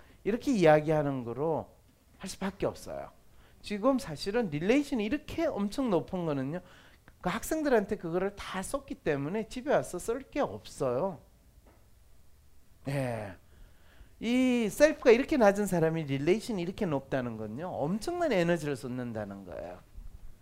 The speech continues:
그러니까 셀프 이렇게 낮은데 릴레이션 이렇게 높으면요, 본인 아이디얼리스트 성향 다 죽이고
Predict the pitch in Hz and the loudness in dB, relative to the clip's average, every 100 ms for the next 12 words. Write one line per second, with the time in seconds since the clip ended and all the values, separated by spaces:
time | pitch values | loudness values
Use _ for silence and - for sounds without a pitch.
0 | - - - - 247 233 208 214 226 190 | -20 -20 -14 2 6 6 4 6 10 10
1 | 113 92 - - - - - - - - | 8 -2 -16 -20 -20 -20 -20 -20 -20 -2
2 | 226 247 240 240 254 190 180 165 151 127 | -2 0 -4 -4 0 0 0 -2 -6 -6
3 | 127 147 143 147 135 139 147 123 110 - | -2 -2 -2 -6 -6 -6 -6 -6 -8 -8
4 | 127 117 117 151 113 80 - 180 220 233 | -6 -6 -6 -4 -4 -8 0 2 2 0
5 | 127 151 180 214 175 - 156 139 147 147 | 0 2 2 2 2 -4 -6 -6 -6 -4
6 | 156 139 - 131 165 180 196 151 156 156 | -4 -6 -8 -4 -4 -4 -8 -4 -2 0
7 | 151 131 110 | 0 0 -2